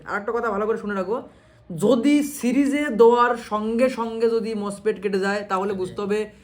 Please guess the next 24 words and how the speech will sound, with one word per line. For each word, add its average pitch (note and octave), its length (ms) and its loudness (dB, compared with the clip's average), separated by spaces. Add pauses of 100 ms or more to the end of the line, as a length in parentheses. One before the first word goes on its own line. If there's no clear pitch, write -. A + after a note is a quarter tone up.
(180)
হান্ড্রেডে A3+ 640 4
হান্ড্রেড G#3 520 0
পার্সেন্ট A3 300 -4
আমার G#3+ 140 -2 (120)
এমটি A3+ 400 -2
ট্রান্সফরমার G3 580 -4
খারাপ C4 260 4
আছে। D#3+ 220 0 (460)
আর C4+ 220 4
যদি A3 440 0 (460)
চার্জার A#3+ 460 4 (140)
চালু C4+ 340 4
হওয়ার G3+ 380 6
পরে D4 200 2
যদি C#4 180 -2
মসফেট A#3+ 420 0
কেটে G#3 160 4
যায়, G3+ 100 0
তাহলে G3+ 280 -2
হয়তো F3+ 480 -4 (160)
ইন্টারনালি C4+ 640 -2
কোনো B3 220 -4
প্রবলেম G3+ 260 0
আছে, G3 200 -4